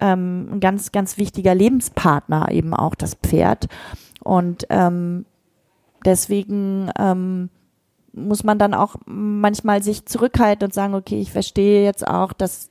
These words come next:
jetzt vielleicht die Zeit nicht da ist, ähm, jeden Tag, äh, Ausgleichssport zu machen, sondern das Pferd eben zu umsorgen, weil es lahm ist, weil es eine Kolik hat und, und, und.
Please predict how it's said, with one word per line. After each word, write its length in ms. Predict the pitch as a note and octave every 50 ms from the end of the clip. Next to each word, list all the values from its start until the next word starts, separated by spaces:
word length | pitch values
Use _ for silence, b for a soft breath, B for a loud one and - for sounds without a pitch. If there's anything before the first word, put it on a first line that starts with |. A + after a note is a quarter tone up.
| _ -
jetzt 400 | - G3 - - - - _ -
vielleicht 400 | - G3 F#3+ F#3+ F#3+ - - -
die 80 | G3
Zeit 320 | - - G#3 G3 G3 - -
nicht 260 | A3+ A#3 - - -
da 260 | G#3 G#3 G#3+ G#3+ G#3
ist, 360 | - - G#3+ G#3+ - - - B B B B B B B B B -
ähm, 640 | - G3+ G3+ G3+ G3 G3 F#3+ G3 F#3+ F#3+ F#3 - -
jeden 380 | - - G#3 G#3 G3+ G3+ G3+
Tag, 520 | - - G3+ G3 F#3+ F#3+ F#3+ - - - -
äh, 560 | - G3 F#3+ F#3 F#3 F#3 F#3 - - - - - - - - - -
Ausgleichssport 680 | - G3+ - - A3 G3+ G3+ - - - G3 F#3+ -
zu 100 | - G#3
machen, 300 | G3 F#3 F#3 F#3 F#3+ F#3+
sondern 560 | F3+ F3+ F3+ F#3 F3+ F3+ F3+ F3+ F3+ E3+ -
das 200 | - F#3+ F3+ -
Pferd 340 | - - F#3+ F3 F3 F3 -
eben 260 | - F3 F3 E3+ F3
zu 140 | - - F#3
umsorgen, 400 | F#3 F3 E3+ F3 F3 F3 F3 F3
weil 160 | F3+ F#3 F#3
es 120 | F3+ -
lahm 280 | - E3+ E3 E3 E3+ F3
ist, 140 | E3+ - -
weil 100 | F3 F#3
es 100 | - -
eine 80 | F#3
Kolik 460 | - - - E3+ E3+ E3 E3 - - -
hat 160 | E3+ E3 -
und, 200 | - F3+ E3 -
und, 200 | - E3 D#3+ -
und. 320 | - - D#3 D3 D3+ -